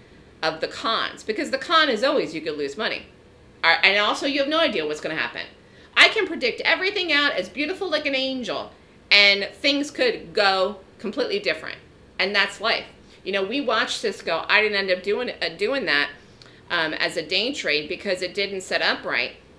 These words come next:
But the reality is that, um,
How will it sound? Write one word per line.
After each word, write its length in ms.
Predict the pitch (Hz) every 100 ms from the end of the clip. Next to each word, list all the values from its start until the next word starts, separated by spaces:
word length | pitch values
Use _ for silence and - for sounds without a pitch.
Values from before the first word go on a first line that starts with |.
| - -
But 200 | 175 180
the 100 | 185
reality 640 | 185 180 185 247 185 165 160
is 240 | 165 160
that, 380 | 170 156 151 - -
um, 500 | 151 143 143 151